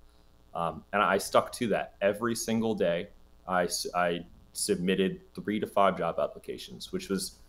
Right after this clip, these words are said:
redoing resumes and cover letters for, like, all of them, right? 'Cause it needs to be individualized to that job.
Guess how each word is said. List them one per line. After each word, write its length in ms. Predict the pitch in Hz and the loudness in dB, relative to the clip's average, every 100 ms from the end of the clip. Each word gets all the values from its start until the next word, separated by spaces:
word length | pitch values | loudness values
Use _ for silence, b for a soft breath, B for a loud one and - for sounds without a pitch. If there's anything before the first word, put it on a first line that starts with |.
| - - | -20 -4
redoing 500 | 101 110 110 110 104 | 0 4 4 6 6
resumes 420 | 104 101 101 98 | 6 6 4 4
and 100 | 90 | 4
cover 220 | 95 113 95 | 4 4 4
letters 280 | 85 85 - | 2 0 -2
for, 160 | 92 | -4
like, 200 | 87 82 - | -4 -4 0
all 180 | 85 87 | 0 2
of 100 | 85 | 0
them, 260 | 78 92 95 | -2 -2 -6
right? 180 | 85 80 | -10 -8
'Cause 120 | 82 | -8
it 60 | 80 | -6
needs 180 | 82 | -8
to 80 | - | -8
be 160 | 82 78 | -8 -4
individualized 840 | 87 82 90 87 85 78 73 - | -4 -4 -4 -2 0 0 -4 -8
to 120 | - 92 | -10 -8
that 220 | 71 - | -8 -4
job. 400 | 87 85 82 | 2 2 2